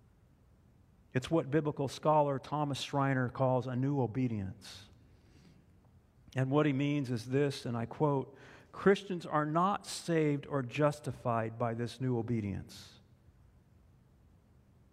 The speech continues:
but their salvation will manifest itself in concrete ways in this new obedience. Again,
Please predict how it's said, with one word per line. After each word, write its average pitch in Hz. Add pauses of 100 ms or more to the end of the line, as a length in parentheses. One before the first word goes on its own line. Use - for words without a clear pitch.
(500)
but 127
their 127
salvation 151
will 123
manifest 127
itself 123
in 117
concrete 131
ways 104 (520)
in 120
this 123
new 127
obedience. 95 (2750)
Again, 139